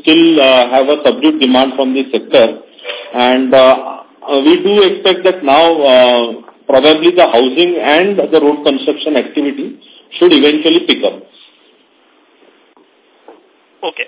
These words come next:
Speaker 2: but are you
Speaker 1: That
Speaker 2: seeing
Speaker 1: will
Speaker 2: some
Speaker 1: be from,
Speaker 2: sign-
Speaker 1: uh, that will be from March onwards.
Speaker 2: Okay, okay.
Speaker 1: January, because we have still witnessed, uh,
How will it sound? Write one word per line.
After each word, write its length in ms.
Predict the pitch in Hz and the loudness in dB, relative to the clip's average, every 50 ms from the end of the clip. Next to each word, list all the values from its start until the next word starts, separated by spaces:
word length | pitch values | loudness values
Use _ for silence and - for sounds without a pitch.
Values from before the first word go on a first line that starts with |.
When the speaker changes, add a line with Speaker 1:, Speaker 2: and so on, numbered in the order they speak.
| - _ | -12 _
Speaker 2:
but 80 | - - - | -14 -10 -8
are 100 | 147 135 | -8 -8
you 100 | 135 214 - | -8 -6 -8
Speaker 1:
That 100 | 139 147 | -8 -6
Speaker 2:
seeing 100 | - 175 | -4 -4
Speaker 1:
will 80 | 180 180 180 | -4 -2 0
Speaker 2:
some 100 | 208 202 | -2 -2
Speaker 1:
be 20 | 185 | 0
from, 300 | - 202 208 208 202 - | 2 2 0 0 0 -4
Speaker 2:
sign- 160 | - 143 143 | -4 -2 -2
Speaker 1:
uh, 0 | - - - - - | -2 -6 -8 0 2
that 180 | 170 180 180 | 2 2 4
will 180 | 185 214 214 202 | 4 2 2 2
be 180 | 214 226 214 220 | 0 -4 -2 -2
from 220 | 226 220 208 185 | -2 -2 0 0
March 300 | 151 139 147 156 - - | 2 2 2 2 2 0
onwards. 400 | 135 110 107 101 98 90 98 - - - _ _ _ _ - - _ _ _ _ _ _ _ _ - | -2 -2 -2 -4 -6 -6 -8 -12 -20 -20 _ _ _ _ -20 -20 _ _ _ _ _ _ _ _ -14
Speaker 2:
Okay, 380 | 156 139 - _ - 123 117 120 - - - _ _ - | -14 -14 -14 _ -20 -20 -20 -20 -20 -20 -20 _ _ -20
okay. 320 | 156 - _ - 127 117 117 | -20 -20 _ -20 -18 -6 -2
Speaker 1:
January, 380 | 135 147 156 170 185 196 202 202 | 0 0 2 2 2 2 2 0
because 300 | 185 202 202 208 208 202 196 | -2 -2 0 0 0 2 2
we 80 | 208 208 | 2 0
have 160 | 196 202 - | 0 0 -2
still 220 | - 220 214 202 | -4 -4 -2 -2
witnessed, 520 | 180 165 - - 180 185 175 180 - - 143 | -2 -4 -4 -4 -2 -2 -2 -4 -6 -6 -2
uh, 600 | 139 139 135 135 131 127 127 127 123 - - - | 0 2 2 2 2 2 0 0 -2 -4 -8 -14